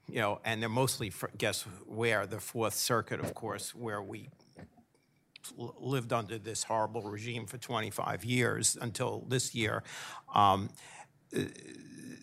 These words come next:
those, you know, people are filing twenty-two fifty-fives alleging that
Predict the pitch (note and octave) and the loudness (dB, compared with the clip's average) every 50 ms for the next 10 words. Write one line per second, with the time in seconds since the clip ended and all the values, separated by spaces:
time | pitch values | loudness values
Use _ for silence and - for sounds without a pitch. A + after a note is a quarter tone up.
0 | - - - - A2+ B2+ - - - B2+ C#3 C#3 C#3 C#3 B2+ - - _ - - | -18 -14 -10 -6 -6 -6 -4 0 6 8 10 10 10 8 6 2 -4 _ -8 -2
1 | - C3+ B2+ A#2+ - - - F#3 D#3+ - - - - A#2+ B2+ B2+ B2 A#2+ A#2 - | 4 6 6 6 6 6 6 6 6 6 4 2 6 10 12 12 12 12 10 10
2 | A#2+ A2 G#2 G2+ A#2 G#2+ - - B2+ A#2 A#2 A2+ - - A2 - - A#2 G2+ - | 8 8 8 8 6 2 0 2 2 2 2 2 2 0 0 0 0 0 0 0
3 | - G2+ - - A#2+ A#2 A#2 A2 G#2 G2+ G2+ F#2+ - - - A2 A2+ A2 A#2 C3 | -2 -4 0 4 8 8 8 8 8 6 2 -2 -2 0 0 0 2 4 6 8
4 | C3+ C3+ A#2+ G#2+ A#2+ A#2 A2 G#2 G#2+ G#2 - - - - - - - A#2 A#2 A2+ | 8 8 6 4 2 2 2 2 0 -2 -4 -8 -14 -20 -20 -6 2 6 8 10
5 | A2 G#2+ G#2 - - | 10 10 8 6 0